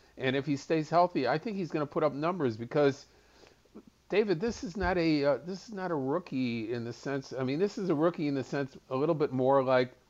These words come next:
Abreu was in two thousand and fourteen when he came up after being a professional in Cuba for, uh, six or seven years. He played in Japan, okay? He played in Cuba. He's twenty-four years old.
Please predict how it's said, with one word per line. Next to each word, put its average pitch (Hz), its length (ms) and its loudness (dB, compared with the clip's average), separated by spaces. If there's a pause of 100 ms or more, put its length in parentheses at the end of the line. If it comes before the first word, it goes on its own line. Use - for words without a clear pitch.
(140)
Abreu 143 460 0
was 120 280 2
in 120 120 -4
two 139 140 -6
thousand 135 420 0
and 123 100 -8
fourteen 135 600 -6
when 107 100 -6
he 98 80 -6
came 101 300 -10
up 90 260 -8 (300)
after 117 340 -2
being 120 300 -4
a 113 40 -4
professional 120 760 -2
in 113 100 -4
Cuba 143 460 -2 (120)
for, 107 420 0 (380)
uh, 98 160 2
six - 360 -8
or 101 60 -10
seven 104 380 -4
years. 95 380 -8 (1300)
He 147 60 0
played 175 300 8
in 156 100 4
Japan, 127 600 0 (360)
okay? 104 420 0 (180)
He - 80 -6
played 151 460 0
in 123 160 -4
Cuba. 120 460 -2 (180)
He's 147 220 -4
twenty-four 143 560 2
years 123 320 0
old. 107 500 2